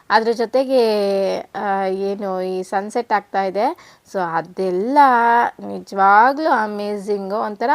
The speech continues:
ಸ್ವರ್ಗನೇ ಸೃಷ್ಟಿ ಮಾಡ್ದಂಗೆ ಅಂತ ಅನ್ಸ್ಬಿಡುತ್ತೆ. ಆ, ಈ ಪ್ಲೇಸೆಲ್ಲ ಕುವೆಂಪು ಅವರಿದ್ದು ಇನ್ನೊಂದ್ಸತಿ ನೋಡಿದಿದ್ರೆ ಮಾತ್ರ ನಿಂತ ಜಾಗದಲ್ಲಿ ಇನ್ನೊಂದಷ್ಟು, ಆ, ಕವನಗಳನ್ನ ಗೀಚಾಕ್ಬಿಡ್ತಾ ಇದ್ರೇನೋ,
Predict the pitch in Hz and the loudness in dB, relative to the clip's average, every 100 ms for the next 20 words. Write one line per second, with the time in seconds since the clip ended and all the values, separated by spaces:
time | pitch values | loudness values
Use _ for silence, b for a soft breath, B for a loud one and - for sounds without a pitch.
0 | 285 240 - 208 202 269 277 254 226 - | 0 -2 -2 -2 0 -2 -2 -6 -10 -12
1 | - 233 214 208 208 202 196 190 208 196 | -4 -4 -4 -8 -10 -8 -10 -8 -4 -4
2 | 190 - 185 185 226 339 B B B B | -6 -8 -8 -4 -4 -4 B B B B
3 | - 285 285 277 269 254 254 294 320 302 | -4 -2 0 -2 -4 2 4 4 4 6
4 | 277 247 220 - 233 240 247 254 240 220 | 6 6 4 2 0 0 2 2 2 0
5 | 190 233 220 202 214 233 240 226 214 202 | 0 0 0 -2 -6 -8 -8 -8 -8 -4
6 | 214 240 214 196 214 196 190 196 190 214 | -4 -4 -6 -6 -6 -4 -6 -2 0 0
7 | 202 202 262 277 247 208 226 226 208 220 | -2 -6 -8 -2 -4 -2 -6 -4 -6 -6
8 | 254 262 233 - 247 220 202 190 b b | -6 -4 -6 -6 -4 -4 -4 -8 b b
9 | b - 214 202 190 - 196 254 247 226 | b -6 -4 -4 -6 -4 -4 -2 -4 -4
10 | 214 202 190 214 233 214 - 185 202 190 | -2 -4 -4 -10 -10 -10 -12 -8 -6 -6
11 | 185 190 | -6 -6